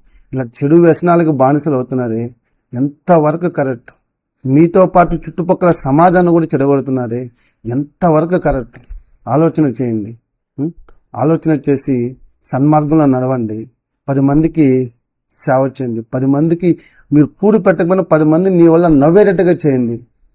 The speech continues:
ఆ నవ్వు మిమ్మల్ని గుర్తుపెట్టుకుంటుంది. దయచేసి యువకులారా ఆలోచన చేయండి. ఉం? మనం చదువుకునే పుస్తకాల్లో ఉంటుంది, ఎంతోమంది మహానుభావుల పేర్లు ఉంటాం ఇందులో,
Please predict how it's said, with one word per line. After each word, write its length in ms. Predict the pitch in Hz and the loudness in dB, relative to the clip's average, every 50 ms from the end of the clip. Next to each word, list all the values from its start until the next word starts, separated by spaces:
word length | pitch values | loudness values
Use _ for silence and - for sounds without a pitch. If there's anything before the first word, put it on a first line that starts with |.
| _ - | _ -12
ఆ 80 | 131 127 | -10 -8
నవ్వు 800 | 131 123 123 127 135 139 139 143 170 165 143 131 135 131 135 131 _ _ - | -6 -6 -4 -4 -4 -4 -2 0 2 4 4 4 2 0 -2 -6 _ _ -8
మిమ్మల్ని 300 | 131 131 131 131 127 120 | -4 -4 -2 -2 -4 -4
గుర్తుపెట్టుకుంటుంది. 840 | 113 123 123 - - 147 143 135 113 - - 123 113 117 113 110 113 - _ _ _ _ _ _ _ _ _ _ - | -6 -8 -8 -6 -4 -2 -2 -2 -4 -6 -10 -10 -10 -10 -12 -12 -14 -16 _ _ _ _ _ _ _ _ _ _ -8
దయచేసి 520 | 127 135 135 117 - 156 160 151 - 165 | -8 -6 -6 -4 -2 -2 -2 0 0 0
యువకులారా 640 | 139 131 135 131 - 151 139 131 127 123 117 117 120 - _ _ - | 0 0 0 0 0 0 0 0 0 0 -2 -6 -8 -10 _ _ -10
ఆలోచన 480 | - 113 135 143 135 - 143 139 131 117 - 131 | -6 -4 -4 -4 -4 -4 -4 -4 -6 -6 -8 -8
చేయండి. 340 | 120 117 113 110 101 104 101 _ _ _ _ _ _ _ _ _ 135 | -6 -6 -6 -6 -8 -12 -16 _ _ _ _ _ _ _ _ _ -10
ఉం? 120 | 151 196 - _ _ _ _ _ _ _ - | -10 -10 -12 _ _ _ _ _ _ _ -4
మనం 160 | 139 147 147 | -2 -2 -2
చదువుకునే 460 | 143 - 147 143 160 170 170 196 196 185 | 0 -2 -2 0 0 -2 0 0 0 0
పుస్తకాల్లో 600 | 175 - 165 156 - 208 - - 185 185 175 165 | 0 -2 -4 -6 -4 -2 0 2 4 4 4 2
ఉంటుంది, 480 | 156 147 151 156 147 131 123 117 - - - - | 2 0 0 0 -2 -2 -2 -6 -10 -14 -16 -12
ఎంతోమంది 540 | 117 135 143 - 202 214 208 196 196 190 | -12 -12 -6 -2 0 0 2 2 2 2
మహానుభావుల 680 | 180 165 156 151 143 156 175 185 175 165 170 165 160 160 | 2 4 2 2 2 2 2 2 4 4 4 4 4 4
పేర్లు 380 | 151 - - 151 165 180 175 170 | 2 0 2 2 4 4 4 4
ఉంటాం 400 | 156 147 139 151 147 139 131 127 | 2 2 2 0 0 0 0 -2
ఇందులో, 380 | 123 123 123 120 120 117 117 | -2 -4 -4 -6 -8 -8 -10